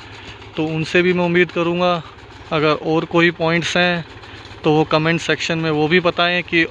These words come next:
और भाई जो नए हैं साइलेज डाल रहे हैं उनकी भी मदद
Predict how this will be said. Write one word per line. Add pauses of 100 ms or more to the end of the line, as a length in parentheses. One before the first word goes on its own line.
(100)
और (500)
भाई
जो
नए
हैं
साइलेज
डाल
रहे
हैं (100)
उनकी
भी
मदद